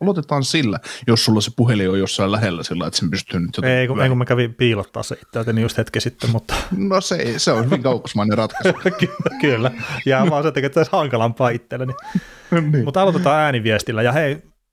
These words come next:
Speaker 2: mä oon i-, ite hirveän huono aina kiittää sitä, kun meille tulee kysymyksiä, mutta siis tääkin ääniviesti, mikä on tullut WhatsAppiin, niin kiitos sitä, että laitatte näitä, että tämä ja aikaisemmat kaikki, mitä ylipäätään, että mitä tulee meille kysymyksiä, niin, ää, tää on tosi hienoa, että on saanut pidettyä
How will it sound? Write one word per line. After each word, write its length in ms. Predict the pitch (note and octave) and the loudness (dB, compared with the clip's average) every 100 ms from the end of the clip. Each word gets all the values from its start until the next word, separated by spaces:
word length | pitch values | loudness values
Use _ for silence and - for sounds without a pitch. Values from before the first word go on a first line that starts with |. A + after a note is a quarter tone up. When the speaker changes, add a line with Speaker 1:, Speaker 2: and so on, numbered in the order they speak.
| _ _ D#3 | _ _ -6
Speaker 2:
mä 160 | C#3+ | -2
oon 180 | C3 D3+ _ - | -2 -4 _ -18
i-, 80 | F#3+ | -4
ite 240 | F#3 D#3+ | 0 2
hirveän 320 | C#3+ D#3 B2 A2+ | 4 4 4 4
huono 220 | B2 A2+ | 4 2
aina 140 | A2+ | 0
kiittää 400 | - B2+ - G#2+ | 0 -2 0 -2
sitä, 200 | - A2+ | -2 -4
kun 100 | A2 | -2
meille 180 | A2 G#2+ | 0 0
tulee 200 | B2 A2 | 2 0
kysymyksiä, 560 | G#2 G#2+ G#2 G#2 - A2 | 2 -2 -2 -4 -4 -2
mutta 220 | A2 G#2+ | -2 -2
siis 220 | A2+ - _ _ _ | -6 -6 _ _ _
tääkin 300 | B2 A#2+ B2+ | -4 -2 0
ääniviesti, 440 | B2+ A#2+ A2 G#2 A2+ | 2 2 2 0 -2
mikä 160 | G#2+ | 0
on 60 | G#2+ | 0
tullut 160 | A2 | 0
WhatsAppiin, 360 | A2 G#2 A2+ - | 0 -2 -2 -2
niin 100 | A2+ | 0
kiitos 320 | A#2+ G#2+ G#2 | 2 0 0
sitä, 120 | A#2+ | -4
että 160 | G#2 G#2+ | -4 0
laitatte 420 | A2 G#2 - - | 0 0 -4 -4
näitä, 280 | G2+ G2 G2+ - _ | -2 0 -2 -4 _
että 200 | G#2+ - - - | -8 -8 -14 -2
tämä 240 | A2 G#2 | 0 2
ja 160 | G#2 A2 | 2 0
aikaisemmat 420 | G#2+ G#2 G#2 G2+ | 0 0 -2 -2
kaikki, 280 | G2+ G#2 G#2 | -2 -2 -6
mitä 220 | G#2+ A2 | -2 0
ylipäätään, 460 | A#2 A2+ A#2+ A2+ | 0 0 -2 0
että 140 | G2+ G#2+ | -4 -4
mitä 100 | G2+ | -4
tulee 160 | G#2 | -2
meille 140 | G2+ G#2+ | 0 -2
kysymyksiä, 560 | A#2+ A2+ G#2+ A#2 B2+ | -2 -4 -4 -4 -4
niin, 160 | G#2+ B2+ - - - - - - - | -4 -6 -10 -20 -20 -20 -20 -20 -6
ää, 180 | A#2+ B2+ | -6 -2
tää 120 | B2 | -2
on 80 | B2 | 0
tosi 220 | B2 B2 | 2 4
hienoa, 240 | A#2+ A#2 | 4 2
että 160 | G#2 G#2+ | 0 -2
on 60 | G#2 | -2
saanut 200 | A2 - | -4 -4
pidettyä 600 | A2 G#2+ - A2+ G#2+ | -6 -6 -8 -4 -4